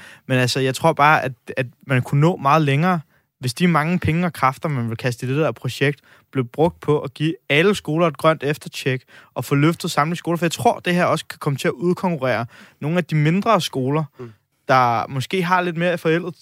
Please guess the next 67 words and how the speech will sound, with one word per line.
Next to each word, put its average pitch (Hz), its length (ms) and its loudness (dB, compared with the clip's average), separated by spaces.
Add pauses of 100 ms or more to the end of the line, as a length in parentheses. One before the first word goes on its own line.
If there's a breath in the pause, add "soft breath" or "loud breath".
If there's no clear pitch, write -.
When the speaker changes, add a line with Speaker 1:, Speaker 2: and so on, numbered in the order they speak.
(100)
Speaker 1:
øh, 110 480 -4
teknologi, 117 760 -6 (380)
øh, 120 260 0
som 143 160 -4
ikke 165 120 -2
har 165 140 2
de 135 80 -8
samme 160 320 -2
Speaker 2:
Så 151 60 -2
du - 0 -
Speaker 1:
elevtal. 175 200 0
Speaker 2:
frygter 117 280 4
ligefrem 135 280 4
for 113 100 -2
sådan 131 120 0
en 131 40 4
slags 107 320 -2
A- 131 220 -2
og 101 100 -4
B-skole 165 580 0
inden 127 160 2
i 139 40 4
Speaker 1:
Ja, 160 160 6
Speaker 2:
det 147 60 2
her? 113 120 -6 (100)
Speaker 1:
ved 156 100 2
du 160 60 4
hvad, 147 300 6
og, 135 260 2
og, 143 280 0
og 139 140 2
jeg, 131 340 2
sådan, 127 380 -2
jeg 135 120 -4
kan 147 120 2
også 160 160 0
se 180 200 2
for 151 140 0
mig, 156 220 2
at 123 120 -4 (240 loud breath)
hvis 123 160 -8
man 147 80 4
ikke 156 140 2
lige 170 120 6
har 156 200 2
den 170 120 -6
rigtige 143 360 0
læreplads 127 600 0
i - 20 -4
den 123 120 -2
grønne 135 300 0
industri, 139 460 -2 (320 loud breath)
altså, 123 220 -4 (240 soft breath)
så - 160 -2
kan 180 120 2
man, 143 140 2
det - 80 -6
jo 131 100 -2
godt 156 220 2
være, 151 300 4
at 131 100 -4
selvom 165 180 0
man 135 140 2
bliver 131 140 0
udlært 165 440 6
et 117 80 -10
sted, 139 320 0